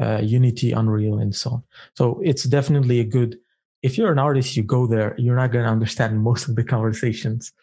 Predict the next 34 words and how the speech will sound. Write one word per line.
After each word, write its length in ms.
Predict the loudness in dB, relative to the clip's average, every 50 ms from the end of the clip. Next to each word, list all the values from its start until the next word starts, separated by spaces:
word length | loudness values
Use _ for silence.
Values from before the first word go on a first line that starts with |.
| _ _ _ _
that 80 | -2 0
are 120 | 0 0
taking 340 | 0 0 -2 -2 -2 -4 -4
place, 340 | -2 -2 -2 -2 -4 -8 -14 _ -20 -20 -20 -8 _
but 160 | -4 -2 0 2
you'll 180 | 2 2 2
get 220 | 2 2 0 0 2
to 60 | 2
have 160 | 2 2 0
a 40 | 0
good 200 | 0 0 0 0
idea 400 | 0 0 0 0 0 0 0 0
of, 320 | -2 -4 -6 -10 -16 -20 _ _ _ _
okay, 300 | -6 -4 -4 -4 -4 -4 -4 -2
who 100 | 0 0
are 140 | 0 0 0
these 300 | 0 -2 -2 -2 -4 -4
people? 520 | -2 -2 -2 -2 -4 -4 -4 -6 -8 -10 _ _ _ _
Wh-, 180 | -4 -4 -2 -2
wh-, 340 | 0 0 0 0 -2 -2
what 220 | 0 0 0 0 0
does 200 | -2 -2 -2 0
their 160 | 0 0 0
day-to-day 520 | 0 0 0 -2 0 -2 -2 -2 -2 -2
job 340 | -2 -2 -2 -2 -2 -2 -4
look 300 | -4 -4 -4 -6 -6 -8
like, 160 | -10 -10 -10 -12 _ _ _ _ _ _ -4
uh, 160 | -2 -2 -2
essentially? 540 | -2 -2 -2 -2 -2 -2 -4 -4 -4 -2 0
And 140 | 2 2
it's, 240 | 0 0 -2 -8 -16 _ -20 -20 -12 _
it, 160 | -6 -4 0 0
it's 300 | 0 0 -2 -4 -6 -6
super 640 | -4 -4 -2 -2 0 0 0 0 -2 -4 -8